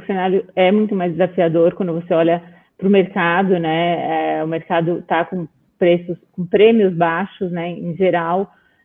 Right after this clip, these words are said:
tanto na renda fixa quanto na bolsa, né, quando você olha múltiplos de bolsa também estão bastante altos. É, então, é um mercado que é caro, no geral, é, mas por, e, é por, e, e as taxas de juros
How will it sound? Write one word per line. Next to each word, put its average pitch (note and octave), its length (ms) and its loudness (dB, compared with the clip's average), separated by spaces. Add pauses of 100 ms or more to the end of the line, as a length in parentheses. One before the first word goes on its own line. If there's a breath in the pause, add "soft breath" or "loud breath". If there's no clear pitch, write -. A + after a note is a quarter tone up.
(180)
tanto F#3+ 220 0
na F#3+ 80 -2
renda F#3 200 0
fixa F3+ 280 -4
quanto F3+ 480 -6
na F#3 160 -4
bolsa, F#3 560 2
né, F3 200 -2
quando F3 200 -8
você F3 160 -6
olha E3+ 220 0 (100)
múltiplos F3 540 -4
de E3+ 80 -6
bolsa F3 320 -2
também F3 260 -6
estão F3+ 200 -6
bastante E3+ 440 -6
altos. E3+ 420 -2 (680)
É, E3+ 120 2
então, F#3 220 2
é G#3+ 60 2
um G#3+ 40 2
mercado G#3+ 400 4
que - 120 2
é A3 180 6 (480)
caro, G3 580 2
no F3+ 220 -4
geral, F3 680 0
é, E3 520 0
mas G3 280 2 (400)
por, A3+ 160 2
e, A3 180 2
é A3 60 6
por, A3+ 220 2
e, G#3 320 2
e G#3 140 6
as G#3 160 4
taxas A3+ 340 2
de G3+ 60 -4
juros A3+ 240 2